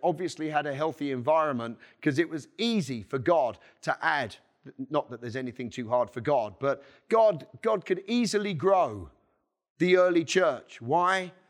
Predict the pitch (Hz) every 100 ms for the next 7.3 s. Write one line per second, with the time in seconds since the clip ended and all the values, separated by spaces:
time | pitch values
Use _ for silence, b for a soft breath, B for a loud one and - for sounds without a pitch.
0 | b _ 175 156 151 143 113 - 143 131
1 | 117 110 - - 185 202 196 202 185 143
2 | 139 123 123 123 120 113 110 95 127 175
3 | 202 202 190 147 170 160 135 123 120 -
4 | - 214 196 151 139 127 127 123 - 196
5 | 180 - 131 123 _ 202 196 160 139 -
6 | 120 120 - 190 175 - 131 127 - 180
7 | 185 156 98